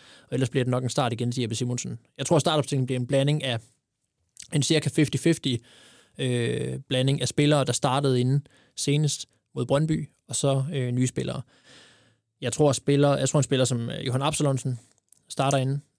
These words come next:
på venstre vingbak. Jeg tror, Emil Frederiksen starter inden. Jeg tror også, at Vinderslev, han, øh, han får en start.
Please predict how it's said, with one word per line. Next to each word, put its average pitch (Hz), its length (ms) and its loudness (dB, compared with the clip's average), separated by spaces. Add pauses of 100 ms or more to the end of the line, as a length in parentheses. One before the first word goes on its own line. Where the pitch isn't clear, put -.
(320)
på 127 260 0
venstre 131 260 -4
vingbak. 131 400 -2
Jeg 135 100 -8
tror, 127 280 -2
Emil 117 200 -4
Frederiksen 127 480 0
starter 131 300 0
inden. 131 240 -4
Jeg 131 80 -6
tror - 140 -12
også, 127 160 -2
at 127 100 -2
Vinderslev, 127 520 -2
han, 131 280 -2
øh, 127 160 -4
han 139 120 -2
får 135 120 -2
en 127 60 -2
start. 131 420 -2